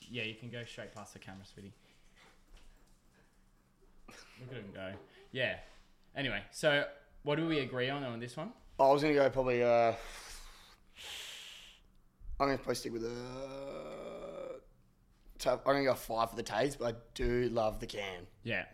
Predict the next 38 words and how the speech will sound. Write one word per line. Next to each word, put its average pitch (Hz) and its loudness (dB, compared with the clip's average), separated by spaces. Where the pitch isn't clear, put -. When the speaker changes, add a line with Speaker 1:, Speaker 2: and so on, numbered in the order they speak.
Speaker 2:
I 127 8
do 123 6
Speaker 1:
Alright. 120 4
Speaker 2:
love 117 4
the 113 -4
Speaker 1:
Five 180 6
Speaker 2:
can. - 0
Speaker 1:
for 165 -2
the, 135 -2
five 190 4
for - -6
the 131 -2
taste. 120 -2
Sessionable, 160 2
uh, 143 2
probably 147 0
not 110 -6
really. 110 -4
Um, 110 -6
I'd 123 -4
say 147 4
probably, 139 0
you 143 -4
could 160 -8
probably 151 -2
have 107 -2
a 104 -10
couple 110 -6
of 104 -6
these 107 -4
and 110 -8
it'd 101 -8
be 104 -6
good. 110 -4
And 107 -8
then, 98 -6
yeah. 90 -8
Um, 147 4